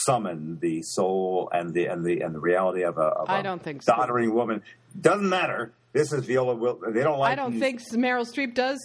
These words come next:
Speaker 2: summon. She does a very good, very incredibly well-executed impersonation of Margaret Thatcher, in my opinion. And a pretty good performance of an old person, you know, in Alzheimer's. But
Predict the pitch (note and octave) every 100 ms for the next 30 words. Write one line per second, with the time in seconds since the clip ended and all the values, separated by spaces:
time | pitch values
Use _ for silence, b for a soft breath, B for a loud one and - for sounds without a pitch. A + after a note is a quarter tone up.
0 | - E3+ D3 D3+ A3 A#3+ A3+ G3 A#3+ C4+
1 | B3+ G#3 G#3+ G#3+ F3 D3+ G#3 A3+ A3 F#3
2 | F#3 F3 - B3 A#3+ A3 E3+ E3 D3 -
3 | E3 F3 F3+ D#3 D#3 - D#3 - E3 D3+
4 | C#3 - - A3+ A#3 A#3 A3 - G3+ F#3+
5 | F#3 F3 D3+ D#3 D3+ D3 D3 D3 D3 -
6 | - - _ F#3+ F#3 F3 E3+ E3+ C#3+ G#2
7 | - B B G3 G3+ F3 - D4+ B3+ A#3+
8 | A3 G#3+ G3+ F#3 F3 E3+ E3 D#3+ D#3 D3+
9 | D#3+ D3+ D3+ D3 C#3 - D#3 C#3+ C3+ -
10 | - C#3+ C#3 C#3 D#3 C#3+ C#3 D#3 -